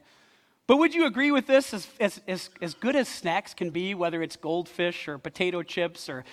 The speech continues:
candy bars or whatever it is, it's not quite the same as a full meal, is it?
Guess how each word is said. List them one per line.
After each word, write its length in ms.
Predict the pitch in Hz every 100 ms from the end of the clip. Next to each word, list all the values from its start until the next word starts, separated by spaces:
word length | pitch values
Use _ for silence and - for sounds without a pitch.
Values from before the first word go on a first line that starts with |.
| - -
candy 320 | 208 196 190
bars 560 | 175 180 175 175 180 170
or 80 |
whatever 480 | 151 185 226 254 240
it 80 | 196
is, 400 | 233 202 196 190 - - - - _ _ _ _ _ -
it's 220 | 175 -
not 200 | 254 - _ _ _ _
quite 300 | - 214 214 214 _
the 80 | -
same 560 | - 190 180 180 180 170 -
as 440 | 151 156 151 147 -
a 60 | 147
full 320 | - 156 151
meal, 400 | 151 147 123 120
is 180 | 139 120
it? 140 | 104